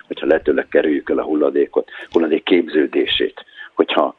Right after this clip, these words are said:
mégis képződik, akkor az első lépés mindig az, hogy valamilyen módon próbáljuk a hulladékot újra használatba venni, akár más módon. Ha ezt sem tudjuk megtenni, akkor következik az újrahasznosítás. Ez már ugye ipari technológia,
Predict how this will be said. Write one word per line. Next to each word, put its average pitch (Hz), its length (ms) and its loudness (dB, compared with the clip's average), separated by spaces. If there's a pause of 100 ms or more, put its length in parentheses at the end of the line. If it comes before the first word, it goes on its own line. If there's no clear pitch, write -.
mégis 92 420 2
képződik, 98 580 2
akkor 98 280 2
az 90 100 2
első 95 400 4
lépés 92 380 2
mindig 87 300 2
az, 82 200 4 (380)
hogy 85 140 0
valamilyen 80 380 0
módon 82 340 -2
próbáljuk 85 440 0
a 73 80 2
hulladékot 82 560 -2
újra 80 380 -2
használatba 73 680 -4
venni, - 360 -8
akár - 360 -4
más - 340 -6
módon. 64 320 -8
Ha - 140 -4
ezt - 160 0
sem 127 160 0
tudjuk 147 320 -2
megtenni, 95 480 0
akkor - 320 -2
következik - 580 -2
az - 120 -12
újrahasznosítás. 98 960 -2 (440)
Ez - 160 0
már 71 240 -2
ugye 64 220 -8
ipari 85 340 0
technológia, 110 880 2